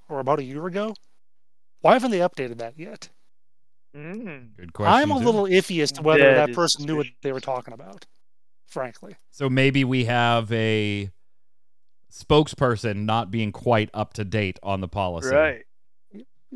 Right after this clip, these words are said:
Speaker 1: I, I, I, the spokesperson is up to date, or their website and their guidelines that they maybe, I don't know what else they have in terms of, like, printed guidelines they actually use when doing this sort of thing. Either
Speaker 2: Right.
Speaker 1: that's, or that stuff's not up to date.
Speaker 2: I mean,
Speaker 1: Is there any
Speaker 2: the
Speaker 1: kind of, is there any kind of, what we, what we should do is find out if there's any games that, um,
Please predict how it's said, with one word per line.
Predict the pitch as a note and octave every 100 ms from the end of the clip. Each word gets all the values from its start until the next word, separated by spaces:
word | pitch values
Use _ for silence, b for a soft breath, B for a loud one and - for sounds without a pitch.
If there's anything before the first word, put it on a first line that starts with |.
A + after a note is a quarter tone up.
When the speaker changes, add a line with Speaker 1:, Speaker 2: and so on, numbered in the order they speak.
| G#3+
Speaker 1:
I, | F#3
I, | G#3 G#3+ G#3+
I, |
the | G#3 F3
spokesperson | - A#3 - A3 A3
is |
up | G#3+ G#3+
to | F#3+
date, | G3
or | G3+ E3
their | E3 F3+
website | D#3 D#3 F3 - D#3 C3+
and | C#3
their | D3 C#3
guidelines | A#2 D3+ E3+ D3+ C#3 C3+
that | C3
they | C3+
maybe, | C3+ C3+ C3 b b b
I | F#3+
don't | F3
know | E3+
what | E3
else | D#3+ D#3
they |
have | D3+ C3+
in |
terms | D3 C3+
of, |
like, | C3 -
printed | D#3 D3
guidelines | C#3 C3+ C3+ B2+
they | D3+ D3+
actually | - D3+
use | C3 C#3 C3+
when | B2+
doing | B2+ E3+
this | B2
sort | - C3
of | A#2+
thing. | C3 B2+ - - - - - - - -
Either | E3 E3
Speaker 2:
Right. |
Speaker 1:
that's, | D3+ E3 -
or | D#3+
that | D#3 E3
stuff's | - C#3+ D3+
not | A#2+
up | A#2+
to | -
date. | C3+ G#3 - - - - - - - - - - - - - - -
Speaker 2:
I | G#3
mean, | G3+
Speaker 1:
Is | F3+
there | E3+
any | B3
Speaker 2:
the | E3+
Speaker 1:
kind | B3 B3
of, | A3
is | A3 F#3
there |
any | C4+ C#4+
kind | A#3+ B3
of, | A3+ G#3
what | G3+
we, | G3
what | E3 - G3+
we | F3+
should | D#3+
do | G3 G#3
is | -
find | E3+ E3
out | D#3+
if |
there's | C3+ C#3+
any | E3 D3+
games | C#3 D3 C#3+ C3
that, | C3+ B2
um, | A#2+ A#2